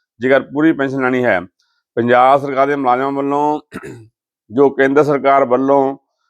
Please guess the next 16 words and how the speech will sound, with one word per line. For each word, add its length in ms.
ਮੋਦੀ 340
ਸਰਕਾਰ 340
ਵੱਲੋਂ 440
ਯੂ 220
ਪੀ 220
ਐਸ 160
ਪਰ 160
ਨੋਟੀਫਿਕੇਸ਼ਨ 340
ਕੀਤਾ 240
ਗਿਆ 220
ਸੀ, 380
ਉਹਦੀਆਂ 240
ਸਾਰੇ 300
ਪੰਜਾਬ 360
ਦੇ 80
ਵਿੱਚ 240